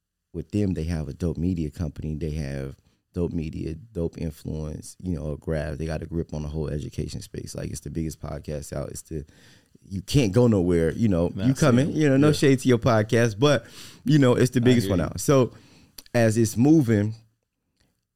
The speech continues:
Speaker 1: you look at things like, yo, how does the brand collaboration work? And since the beginning of time, if you look, and I paid attention, we had a conversation, is that they built things off of collaboration.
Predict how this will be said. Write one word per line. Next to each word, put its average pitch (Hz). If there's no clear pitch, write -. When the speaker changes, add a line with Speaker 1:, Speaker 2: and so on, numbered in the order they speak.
Speaker 1:
you 104
look 127
at 147
things 110
like, 90
yo, 95
how 90
does 82
the -
brand 85
collaboration 78
work? -
And 80
since -
the 82
beginning 78
of 69
time, 85
if 76
you -
look, 82
and -
I 82
paid 80
attention, 78
we 78
had 76
a -
conversation, 82
is 76
that 78
they 76
built 78
things 78
off -
of -
collaboration. -